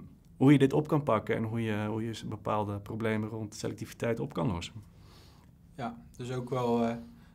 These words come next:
Speaker 2: de toekomstige generatie, eh, vissers hier een, eh, actieve rol in probeert te geven en
Speaker 1: Zeker, laat ze
Speaker 2: stimuleren.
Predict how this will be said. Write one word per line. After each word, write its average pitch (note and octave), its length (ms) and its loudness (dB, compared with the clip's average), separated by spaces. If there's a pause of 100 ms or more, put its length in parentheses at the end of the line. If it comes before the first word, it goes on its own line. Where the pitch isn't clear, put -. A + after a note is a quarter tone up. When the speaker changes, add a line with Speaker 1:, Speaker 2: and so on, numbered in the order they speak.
Speaker 2:
de A#2+ 480 -2
toekomstige D#3 800 0
generatie, D3 840 0
eh, C3+ 60 0
vissers D3 480 -2
hier C3+ 220 -2
een, C3 200 -2
eh, B2+ 60 -6 (640)
actieve B2+ 500 -4
rol B2+ 280 -4
in B2 120 -6
probeert A#2+ 380 -4
te - 80 -14
geven A#2 340 -4
en A#2 140 -2
Speaker 1:
Zeker, D3+ 300 6
laat G#2+ 80 8
ze F2+ 40 0
Speaker 2:
stimuleren. B2+ 320 4